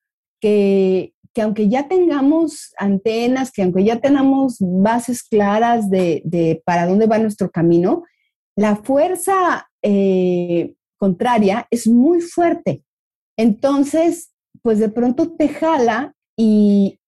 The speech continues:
y ya no estás tan abierto, tan abierta y no te das cuenta. No te das cuenta porque tú sigues haciendo yoga y tú sigues tus cosas, pero, pero de no tener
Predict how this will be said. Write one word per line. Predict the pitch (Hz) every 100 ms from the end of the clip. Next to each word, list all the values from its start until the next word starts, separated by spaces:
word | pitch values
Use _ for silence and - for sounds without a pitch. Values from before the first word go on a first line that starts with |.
| -
y | 208 190
ya | 247
no | 269 294
estás | 294 262 254 - _
tan | - 233 262
abierto, | 269 240 226 214 196 233
tan | - 196
abierta | 175 185 208 202 -
y | 202
no | 208
te | 214 240
das | 226 -
cuenta. | 214 208 202 170 - _ _ -
No | 269
te | 381
das | 381 -
cuenta | 349 403
porque | 403 277
tú | - 233
sigues | 214 202 185
haciendo | 180 170 190
yoga | 214 240 247 233 220
y |
tú | 208
sigues | 180 160 185 185 - _
tus | 202 -
cosas, | 269 269 311 302 302 311 - _ _ _ -
pero, | 240 226 226 - - - _
pero | 233 226 220 220 214 214 214 214 214 _ _ _ _ _ _
de | 196 233 233
no | 247 277
tener | 277 359 330 294 269 262